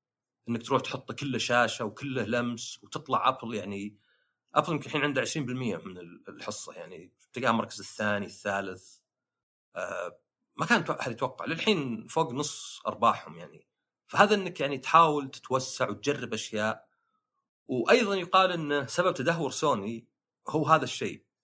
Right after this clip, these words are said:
إن اللي مسكوا الإدارة ما عندهم مهندسين، وإنما إداريين بحتين. يعني اللي، "لا، نبغى ندخل ربح أكثر، نبغى كذا." طيب، بس على المدى الطويل ما عندك منتج. يعني مثلًا تعرف الوكمان قد مر عليك؟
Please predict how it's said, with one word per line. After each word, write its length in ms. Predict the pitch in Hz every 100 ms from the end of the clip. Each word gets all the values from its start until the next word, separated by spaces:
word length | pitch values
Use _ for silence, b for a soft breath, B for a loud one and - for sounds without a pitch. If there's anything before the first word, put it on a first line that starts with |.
| 131
إن 140 | 123
اللي 160 | 117 120
مسكوا 580 | - 180 - 131 135 - _ _ _ _ _
الإدارة 600 | 110 110 113 151 120 143
ما 120 | 139
عندهم 220 | 151 135 120
مهندسين، 600 | 113 110 - 101 82 - _ _ _ _ _ _
وإنما 680 | 117 120 143 139 135 127 127 _ _ -
إداريين 600 | 117 131 123 127 131 113
بحتين. 520 | - - - 87 - _ _ -
يعني 180 | 78 90
اللي، 440 | 104 104 104 101 _ _ _ _
"لا، 260 | 123 107 -
نبغى 920 | 110 110 104 101 101 98 95 92 90
ندخل 600 | 87 87 95 - 98 90 95
ربح 220 | 95 -
أكثر، 380 | 127 - 123 110
نبغى 180 | 104
كذا." 200 | 101 131
طيب، 260 | 117 - 117
بس 100 | -
على 60 | 113
المدى 140 | 135
الطويل 500 | 127 117 113 104 110 _ _ _ _ _ _ -
ما 80 | 143
عندك 280 | 139 113
منتج. 340 | 107 90 - -
يعني 140 | 101
مثلًا 400 | 113 117 117 107
تعرف 220 | 123 151
الوكمان 580 | 147 131 127 117 117 113
قد 120 | -
مر 120 | 113 104
عليك؟ 240 | 107 107